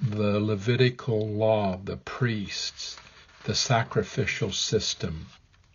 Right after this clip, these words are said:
was incredibly, incredibly important. And we consider from the book of Exodus, uh,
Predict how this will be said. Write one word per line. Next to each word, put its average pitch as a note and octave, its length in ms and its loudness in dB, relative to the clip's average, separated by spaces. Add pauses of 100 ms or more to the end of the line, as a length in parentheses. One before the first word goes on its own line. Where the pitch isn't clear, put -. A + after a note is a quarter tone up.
(600)
was G2+ 280 2
incredibly, F#2+ 1120 -2 (320)
incredibly F#2+ 800 -2
important. F#2 800 -6 (1120)
And G#2+ 560 2 (800)
we A#2 380 4
consider B2 680 2
from A2 640 -2 (160)
the G#2 140 0
book G#2 300 -2
of G2+ 260 -2
Exodus, - 920 -2 (1000)
uh, F#2+ 240 2